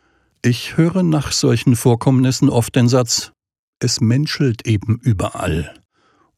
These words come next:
Und meist kommt dann noch mit einer Portion Galgenhumor der Spruch: "Die Freimaurerei wäre so schön,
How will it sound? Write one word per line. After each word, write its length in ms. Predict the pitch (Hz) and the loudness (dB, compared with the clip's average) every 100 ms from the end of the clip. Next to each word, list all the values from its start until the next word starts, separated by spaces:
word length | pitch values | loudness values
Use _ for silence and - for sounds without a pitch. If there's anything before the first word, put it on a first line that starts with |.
| - | -8
Und 200 | 160 - | -6 -4
meist 560 | - 202 - - - - | -4 -4 -6 -10 -16 -6
kommt 420 | - 151 - - | -2 -2 -4 -2
dann 280 | 139 139 139 | 0 4 4
noch 220 | 135 - | 2 0
mit 180 | 131 117 | -2 -2
einer 220 | 117 113 | -2 -2
Portion 520 | 110 127 - 127 123 | 0 -2 2 2 4
Galgenhumor 640 | 120 123 143 135 135 131 127 | 4 2 2 4 4 2 2
der 120 | 123 | 0
Spruch: 400 | - 123 120 - _ _ _ _ _ _ - | 0 0 -2 -2 _ _ _ _ _ _ -8
"Die 80 | 110 | -6
Freimaurerei 840 | - 104 107 110 107 107 107 117 | -2 -2 0 0 -2 -2 0 0
wäre 240 | 123 120 117 | 2 2 0
so 180 | 113 | -2
schön, 460 | 160 - 135 120 80 | -4 -4 -4 -4 -6